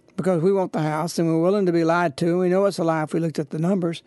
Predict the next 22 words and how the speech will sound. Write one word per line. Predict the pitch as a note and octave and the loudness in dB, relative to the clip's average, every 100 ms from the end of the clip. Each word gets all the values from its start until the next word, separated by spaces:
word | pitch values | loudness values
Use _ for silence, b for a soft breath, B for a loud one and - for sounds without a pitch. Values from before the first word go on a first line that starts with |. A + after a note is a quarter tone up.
| B B B B | B B B B
but | G#3 | 2
we, | A3 A3 | 4 2
we're | F4 - G#3+ | 0 0 2
blinded | F#3 A3 C#4+ C#4 A3+ | 2 2 2 0 -2
to | C#3+ D3 | -2 -4
it | A#2+ A3 | -4 -6
because | - E3+ F3+ | -6 -2 0
we | F#3+ | 0
foresee | D#3+ E3 - A#3+ A3+ E3+ - b b b - | -2 -4 -2 0 0 -2 -6 b b b -16
you | - G3+ | -2 2
know, | E3+ D#3+ | 2 0
if | D#4+ E3 G3 | -2 -2 -2
it's | E3 | -4
said | - A3 G#3+ | 0 0 2
in | F#3 | 0
the | E3 | -2
scriptures, | - A3 - F3 C#3+ - _ b b b b b b b - | 0 -2 0 -2 -2 -8 _ b b b b b b b -6
uh, | F3 E3+ D#3 F3 - _ _ _ _ - _ _ _ _ _ _ _ _ _ _ C4+ D#4+ | -4 -4 -4 -8 -12 _ _ _ _ -20 _ _ _ _ _ _ _ _ _ _ -10 -4
the, | A3+ | -4
uh, | D4+ D#3+ D#3 D3+ | -2 -4 -2 -6
pride | - A3 G#3 D#3 | 0 2 2 2
blinds, | G3 B3 F3 D#3+ G3+ - - | 4 4 2 0 -2 -4 -8